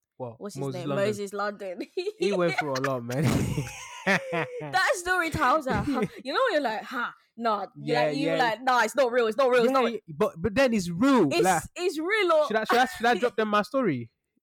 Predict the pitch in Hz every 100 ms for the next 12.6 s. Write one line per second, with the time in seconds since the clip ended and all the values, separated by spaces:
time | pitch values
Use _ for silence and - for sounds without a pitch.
0 | _ _ _ _ - _ _ _ _ -
1 | 311 277 220 247 _ - - 180 349 285
2 | 214 - 233 254 285 - 240 233 233 214
3 | 381 523 523 453 453 330 523 466 - -
4 | 320 285 - 285 254 220 220 247 302 294
5 | 285 - 226 214 196 175 - - 170 175
6 | 165 180 190 175 - 196 185 156 - 208
7 | 175 147 - _ _ _ - 330 - 277
8 | 220 202 196 214 233 233 196 - 185 143
9 | 156 180 185 185 196 151 127 247 160 170
10 | - 160 185 165 165 147 - 147 131 113
11 | 113 110 117 131 202 170 156 160 - 156
12 | 143 135 - - 139